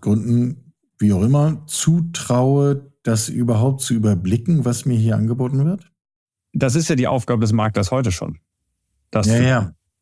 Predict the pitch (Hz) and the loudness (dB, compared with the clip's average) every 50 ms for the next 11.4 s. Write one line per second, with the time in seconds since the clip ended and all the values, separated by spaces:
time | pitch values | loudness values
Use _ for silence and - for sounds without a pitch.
0 | _ _ _ _ _ _ _ - 113 107 101 101 101 101 101 - - - 120 113 | _ _ _ _ _ _ _ -2 0 0 2 2 2 0 0 -2 -2 -2 -2 -2
1 | 110 - - 117 - - - _ _ _ _ _ - - - - - 120 - - | -2 -2 -4 -4 -4 -6 -14 _ _ _ _ _ -6 -4 -4 -2 -2 -2 -2 -2
2 | 135 131 139 143 139 143 139 - - - _ _ - 139 - 139 143 151 143 - | -2 -2 0 0 0 -2 -2 -2 -6 -10 _ _ -6 -2 -2 0 0 0 0 -2
3 | - 127 131 120 - - 143 147 175 196 - - 143 - - 131 123 117 120 127 | -2 -2 -2 -2 -2 -2 -2 -2 -2 -2 -2 -4 -6 -4 -2 -2 0 0 0 0
4 | 127 123 123 117 117 120 120 113 110 110 104 107 110 101 - - - - - 107 | 0 0 0 0 0 0 0 0 0 0 0 -2 -2 -4 -4 -8 -10 -6 -2 0
5 | 107 107 110 127 139 131 123 120 117 117 - - 117 104 104 101 104 104 90 - | 0 0 2 0 0 0 0 0 -2 -4 -4 -4 -2 -2 0 0 0 0 0 0
6 | 98 101 98 101 104 - - _ _ - - 110 107 104 92 85 - 107 104 110 | 0 0 0 0 -2 -4 -8 _ _ -6 -4 -4 -2 -4 -4 -2 -2 -2 0 0
7 | 117 113 117 113 113 107 - 113 107 107 101 104 110 - 135 120 - - - - | 0 0 0 0 -2 -2 -2 -2 -4 -2 -2 -2 -2 -2 -4 -4 -2 -4 -4 -4
8 | - 107 107 - - _ _ - 165 175 - - - _ - - 117 127 143 - | -4 -4 -4 -6 -6 _ _ -4 -4 -4 -4 -8 -12 _ -6 -2 -2 -2 -2 -4
9 | - - - _ _ _ _ _ _ _ _ _ _ _ _ - 131 120 104 - | -8 -12 -14 _ _ _ _ _ _ _ _ _ _ _ _ -4 -4 -2 -2 -2
10 | 123 - - - 117 110 110 110 98 107 135 - - 113 - - - 123 - - | -4 -4 -4 -4 -2 0 0 0 0 -2 -4 -4 -6 -8 -8 -6 -8 -8 -8 -10
11 | - - - - - - - - | -14 -12 -12 -12 -12 -12 -18 -20